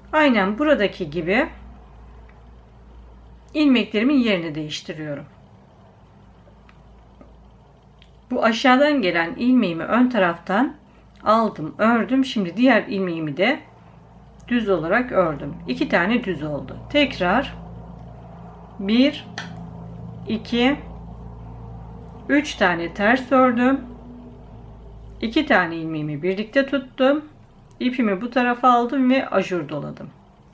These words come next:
Kenar ilmeğimi ördüm. Şimdi hanımlar bir üst sıraya da geçişi yapmış olduk. Yine aynen buradaki gibi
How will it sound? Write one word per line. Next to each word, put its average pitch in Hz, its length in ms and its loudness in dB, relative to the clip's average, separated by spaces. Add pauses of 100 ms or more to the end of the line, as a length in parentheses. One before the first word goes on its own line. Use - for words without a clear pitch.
(1500)
Kenar 226 300 4
ilmeğimi 151 480 -4
ördüm. - 280 -12 (2000)
Şimdi 247 400 0
hanımlar 190 760 0 (1900)
bir 294 260 6
üst 220 180 -2
sıraya 208 420 2
da 262 60 4
geçişi 254 480 -2
yapmış 214 460 0
olduk. 175 400 -2
Yine 240 180 4
aynen 208 500 2
buradaki 196 440 0
gibi 214 300 -2